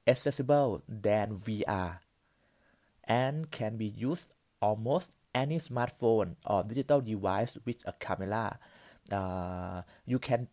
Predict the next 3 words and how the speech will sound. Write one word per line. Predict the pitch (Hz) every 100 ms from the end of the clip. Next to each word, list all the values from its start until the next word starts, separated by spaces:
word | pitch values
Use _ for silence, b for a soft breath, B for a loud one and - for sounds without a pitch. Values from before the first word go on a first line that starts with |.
| _
think, | 135 139 165 180 - _ _ _ _ _ _ _ _ _ _ _ _ _ _ -
imagine | 131 135 135 - 160 156 - -
a | 101